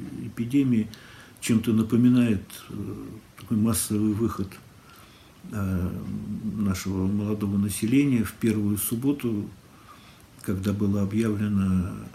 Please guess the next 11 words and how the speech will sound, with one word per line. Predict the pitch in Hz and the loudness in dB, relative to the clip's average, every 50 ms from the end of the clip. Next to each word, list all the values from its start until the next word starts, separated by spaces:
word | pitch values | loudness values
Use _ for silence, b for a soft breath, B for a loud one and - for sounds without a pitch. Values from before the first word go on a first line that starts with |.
| - - - | -18 -14 -10
о | 101 95 98 95 98 98 | -8 -6 -6 -6 -6 -4
нерабочей | 104 107 113 110 113 113 107 107 - 107 107 | -4 -2 0 0 2 2 0 0 0 0 0
неделе. | 117 123 120 120 110 90 85 - - - - - - B B B B B B B | 2 2 2 2 2 0 0 0 -4 -8 -12 -14 -18 B B B B B B B
И | 113 104 | -2 0
все | 95 - 139 127 | 2 4 4 4
двинулись | 104 117 110 107 104 101 104 98 - | 4 4 4 4 4 2 0 -2 -2
в | - 104 | -4 -4
рекреации | 104 101 - 117 123 127 131 - - 101 95 87 - - - - - - - - - - - | -2 -2 0 0 0 0 -2 -4 -4 -2 -2 -2 -2 -4 -8 -10 -12 -12 -12 -14 -14 -14 -14
с | - - | -10 -8
шашлыками | - 113 101 - 104 107 98 - 127 123 135 127 113 | -6 -6 -4 -4 -4 -4 -2 0 0 0 0 0 0
и | 101 101 107 107 101 101 101 - - 107 107 | 0 -2 -4 -6 -8 -10 -10 -12 -12 -12 -14